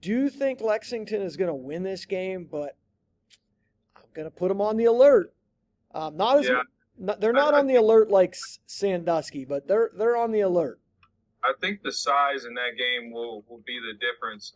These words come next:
Speaker 2: Uh, having seen both Lexington and Willard this year, uh, Lexington has as big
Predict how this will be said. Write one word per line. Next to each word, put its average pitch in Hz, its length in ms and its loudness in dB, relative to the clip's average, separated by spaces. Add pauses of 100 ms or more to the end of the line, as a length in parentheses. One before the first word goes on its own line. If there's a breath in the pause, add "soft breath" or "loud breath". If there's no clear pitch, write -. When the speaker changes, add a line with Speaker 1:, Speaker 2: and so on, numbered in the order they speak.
Speaker 2:
Uh, 107 200 -6
having 127 280 -6
seen 135 280 -12
both 127 240 -2
Lexington 123 580 -6
and 120 400 -6 (120)
Willard 120 380 -10
this 117 240 -14
year, 110 300 -10 (560)
uh, 110 60 -6
Lexington 143 640 -4
has 123 220 -4
as 113 120 -18
big 131 400 -4